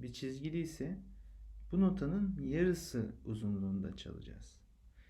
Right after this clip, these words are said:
İçini doldurursak eğer şu notanın yine yarısı uzunluğunda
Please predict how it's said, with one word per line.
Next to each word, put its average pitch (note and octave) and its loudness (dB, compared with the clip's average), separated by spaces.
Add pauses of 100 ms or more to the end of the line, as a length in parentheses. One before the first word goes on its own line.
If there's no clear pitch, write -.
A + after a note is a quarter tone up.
(260)
İçini C3 -2
doldurursak A#2 0
eğer B2 -2 (600)
şu E3 -4
notanın C#3+ 0
yine D3 2
yarısı G#2+ 2
uzunluğunda F#2+ -2